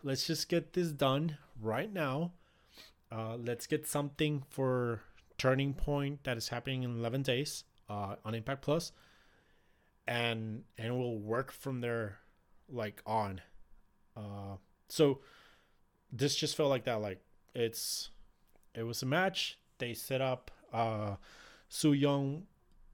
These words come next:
uh, lost by D Q when she accidentally hit Diana with a,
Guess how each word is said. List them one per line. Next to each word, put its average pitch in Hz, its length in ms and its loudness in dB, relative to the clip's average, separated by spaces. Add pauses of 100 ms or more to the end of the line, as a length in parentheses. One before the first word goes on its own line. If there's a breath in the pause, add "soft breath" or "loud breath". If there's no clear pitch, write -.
(300)
uh, 127 200 -2
lost 120 600 2
by 120 140 2
D 110 180 -6
Q 170 320 6
when 156 140 4
she 135 140 2
accidentally 123 520 0
hit 127 640 0
Diana 123 320 0
with 120 200 0
a, 139 40 -8